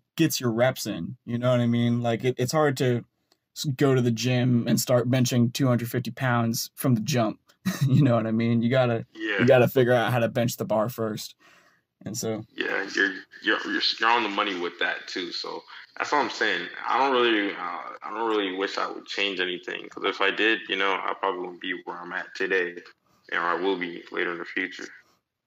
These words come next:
Speaker 1: Oh yeah, I, I could definitely sense some big things coming for you, man. You, you got a lot of positive momentum. I mean, your, your subscriber base has doubled in the past six months, if I'm not mistaken, right?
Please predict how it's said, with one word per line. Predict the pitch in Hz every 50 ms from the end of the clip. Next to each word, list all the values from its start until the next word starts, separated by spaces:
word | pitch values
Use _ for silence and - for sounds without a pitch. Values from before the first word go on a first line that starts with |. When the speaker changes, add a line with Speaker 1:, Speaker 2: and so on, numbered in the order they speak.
| _ _ -
Speaker 1:
Oh | 190
yeah, | 175 147 120 - - 123 -
I, | - 135 143 135 139 185
I |
could | 180 190 160
definitely | 135 135 123 120 131 117
sense | - - 123 120
some | - 117 110
big | 120 117 113
things | - 117 113 -
coming | - 120 113 110
for | 110 - 101
you, | 113 110
man. | 107 107 107 113 113 120
You, | 123 127 -
you | 123 135 139 135
got | 139 135 127
a | 123
lot | 123 123 120 120
of | 117 113 110 117 117 _ -
positive | - - 123 120 117 117 - 113 113
momentum. | 117 113 113 113 113 113 - 117
I | 113 113
mean, | 120 127 127
your, | 131 131 127 123 _ -
your | 123 135
subscriber | 127 - 135 123 - 170 185 214 196 139
base | 127 127 139 120
has | - 117 110
doubled | - - 139 143 147 131 117
in | 113 110
the | 107
past | 107 - - 113 113 - -
six | - 110 - -
months, | 131 143 131 110 -
if | - -
I'm | 113 113
not | 113 107 -
mistaken, | - 117 - - 131 131 - 90
right? | - 92 113 120 123